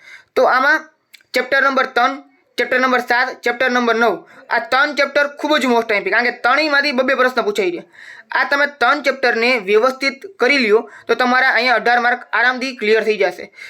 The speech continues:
અને એ સિવાય ચેપ્ટર નંબર એકમાંથી અને ચેપ્ટર નંબર અગિયારમાંથી એક એક પ્રશ્ન પૂછાય છે. ઉપરના ત્રણ ચેપ્ટર થઈ જાય ને, પછી એક્સ્ટ્રા થોડુંક વર્ક કરવું હોય, થોડુંક વધારે વાંચવું હોય,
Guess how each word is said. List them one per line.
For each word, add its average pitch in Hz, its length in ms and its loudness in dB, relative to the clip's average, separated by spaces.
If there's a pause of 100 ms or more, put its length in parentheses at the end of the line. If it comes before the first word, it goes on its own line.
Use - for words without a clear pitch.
(120)
અને 254 160 0
એ 254 100 -2
સિવાય 269 220 0
ચેપ્ટર 254 320 -2
નંબર 254 240 2
એકમાંથી 247 460 -2
અને 226 100 -4
ચેપ્ટર 226 200 -2
નંબર 233 200 2
અગિયારમાંથી 220 400 2
એક 220 80 -2
એક 226 80 -4
પ્રશ્ન 220 240 0
પૂછાય 214 300 0
છે. 214 120 0 (600)
ઉપરના 294 400 0
ત્રણ 285 240 0
ચેપ્ટર 294 220 0
થઈ 294 140 0
જાય 311 120 2
ને, 233 100 0
પછી 247 300 -2 (140)
એક્સ્ટ્રા 269 300 0
થોડુંક 277 240 -4
વર્ક 247 240 0
કરવું 254 220 0
હોય, 262 140 2
થોડુંક 247 220 2
વધારે 240 220 4
વાંચવું 240 300 0
હોય, 226 140 0